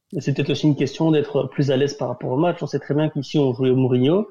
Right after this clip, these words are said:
on savait très bien qu'on allait sans doute pas leur en passer trois ou quatre, et que on peut facilement en prendre un ou deux sur un, une contre-attaque bien placée, tout comme ça peut finir sur un zéro zéro, alors que des matchs comme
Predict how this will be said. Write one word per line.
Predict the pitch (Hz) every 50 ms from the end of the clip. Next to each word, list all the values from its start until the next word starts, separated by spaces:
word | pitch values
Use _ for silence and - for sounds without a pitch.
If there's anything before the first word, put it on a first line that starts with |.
| - _ _ _ _
on | 147
savait | - - 127 123
très | 120 - 135
bien | 123 139 151
qu'on | 147 135
allait | 127 120 120 117
sans | - - 127
doute | 131 131 - - _
pas | 147 160
leur | 170 160 151
en | 147
passer | 147 151 - - - - _ _ _
trois | - - - 143
ou | 135
quatre, | 127 - - 151 185 - - - - _ _ _ _ _ _ _ _ _ _ _ _ _ _ _ _ _
et | - 131 -
que | - 131 123 120 123 123 123 120 131 135 - - -
on | - 139 127 120
peut | - 147
facilement | 139 - - - - - 139 139 143
en | 147
prendre | 143 - 139 135 - -
un | 143 139
ou | 139 135
deux | 135 151 151
sur | 143 - 139 127
un, | 123 123 123 123 120 120 127 - _ _ _ _ _
une | - 143 123
contre-attaque | - - 131 - - 127 - 139 139
bien | 127 131 123 117
placée, | - 127 117 - 165 196 240 - - - _ _ _ _ _ _ _ _ _ _ _ _ _ _
tout | - 180
comme | 147 - 156 147
ça | - 131
peut | 139 135
finir | - 151 151 156
sur | - - 139
un | 135
zéro | 127 139 123 127
zéro, | 123 131 143 160 175 170
alors | - 135 135 135
que | - -
des | 127 135 135
matchs | 143 160 - -
comme | - 147 139 135 131 131